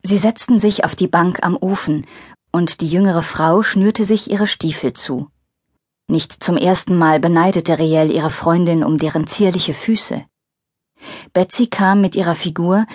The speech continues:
dem Idealbild einer Spetanerin sehr nahe. Nicht besonders groß, wohlgeformt mit kleinen Händen und Füßen und einem blassen, herzförmigen Gesicht, das von einer Fülle blonder Locken eingerahmt wurde,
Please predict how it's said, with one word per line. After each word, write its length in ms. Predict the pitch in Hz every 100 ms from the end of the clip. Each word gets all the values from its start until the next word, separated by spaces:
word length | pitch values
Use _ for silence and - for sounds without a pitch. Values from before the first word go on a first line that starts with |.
| - -
dem 140 | 175 185
Idealbild 640 | 180 190 214 233 165 147
einer 180 | 160 165
Spetanerin 720 | - 170 175 170 175 180 180
sehr 240 | 165 202
nahe. 380 | 214 175 160 131 143 - _ _ _ _ -
Nicht 280 | - 156 -
besonders 480 | 160 156 160 156 -
groß, 460 | 156 160 220 - - - - - -
wohlgeformt 840 | - 156 156 156 - 170 208 -
mit 160 | - -
kleinen 400 | - 147 170 170
Händen 320 | 160 170 165
und 120 | 160
Füßen 480 | 156 208 214 226 220 - - -
und 140 | 170
einem 200 | 170 170
blassen, 380 | 156 175 220 226
herzförmigen 680 | 180 180 - - 185 180 170
Gesicht, 640 | 156 151 175 220 - -
das 200 | 151 -
von 180 | - 156
einer 220 | 143 151
Fülle 340 | 151 - 220 208
blonder 360 | 165 170 170
Locken 340 | 160 190 - 165
eingerahmt 640 | 147 156 156 143 156 -
wurde, 340 | 156 160 185